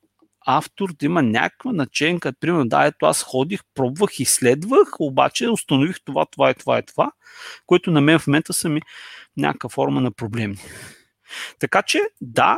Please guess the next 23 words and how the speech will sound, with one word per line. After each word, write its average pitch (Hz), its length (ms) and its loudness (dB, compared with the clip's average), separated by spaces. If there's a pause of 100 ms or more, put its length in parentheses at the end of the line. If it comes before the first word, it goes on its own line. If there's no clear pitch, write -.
(160)
имаме 180 300 4
комюнити, 214 560 0 (120)
то 143 80 0
наистина 143 360 2
може 208 220 0
да 202 80 0
помогне, 143 520 -4 (220)
но, 151 720 2
но, 131 1120 0 (200)
но, 131 640 0 (320)
м, 131 340 -2
трябва 135 300 2
и 156 40 2
някой 147 320 -2
да 160 80 -2
помогне 143 640 -4
и 165 640 -6
да 131 140 0
даде 123 280 2
насоки. - 600 -2 (400)
Примерно, 160 280 4
както - 340 -2
е, 196 120 2